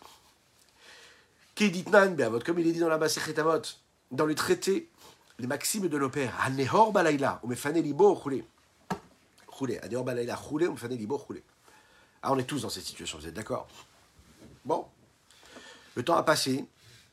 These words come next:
vous n'êtes pas allé dormir, vous avez encore une heure ou deux, et vous restez réveillé pendant la nuit. Et à ce moment-là, vous faites quelque chose d'autre. Juste perte de temps. Perte du temps. Mais Fané Libo Levatala, c'est-à-dire qu'il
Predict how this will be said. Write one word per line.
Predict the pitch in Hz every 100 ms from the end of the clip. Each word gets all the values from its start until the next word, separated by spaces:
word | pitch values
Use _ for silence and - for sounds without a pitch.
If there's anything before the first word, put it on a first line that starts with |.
| - - -
vous | 117
n'êtes | 120
pas | 143
allé | 143
dormir, | 139 123 113 120 - - -
vous | 123
avez | 135
encore | 123 135 139
une | 147
heure | 131
ou |
deux, | 120 117 - - - - 339 339 - - _
et | 123 139 - - _ _ _ -
vous | 120
restez | 151 -
réveillé | 160 160 160
pendant | 127 117
la | 104
nuit. | 98 90 _ -
Et | 170
à |
ce | 165 165
moment-là, | 160 170
vous |
faites | 165 131
quelque | 123 127
chose | 139 113
d'autre. | 104 - _ _ _ _ _ _ _ -
Juste | 220 - - -
perte | - 123
de | 117 95
temps. | - - _ - - _ - _ _ _ _ _ _ _ _ _
Perte | - -
du | 127
temps. | - - - - _ _ _ _ _ - - - -
Mais | 180
Fané | 185 175 190
Libo | 240 202
Levatala, | 185 175 185 226
c'est-à-dire | 180 170 -
qu'il | - 180 208